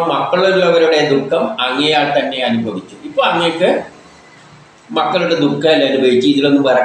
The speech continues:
കാര്യമൊന്നും ഇല്ല എന്നുള്ള സത്യബോധ്യമായി, ഇത് മിഥ്യയാണെന്ന് ബോധ്യമായി.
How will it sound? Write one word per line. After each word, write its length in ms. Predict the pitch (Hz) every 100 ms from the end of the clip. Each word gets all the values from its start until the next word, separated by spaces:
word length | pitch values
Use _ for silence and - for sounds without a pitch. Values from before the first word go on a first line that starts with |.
| -
കാര്യമൊന്നും 560 | 110 120 123 131 123 120
ഇല്ല 200 | 113 113
എന്നുള്ള 240 | 113 113
സത്യബോധ്യമായി, 1400 | 113 113 113 147 143 - 104 131 - - 160 131 117 117 117
ഇത് 120 | 117 113
മിഥ്യയാണെന്ന് 840 | 113 113 - 165 175 170 160 147
ബോധ്യമായി. 760 | 135 117 113 120 123 156 254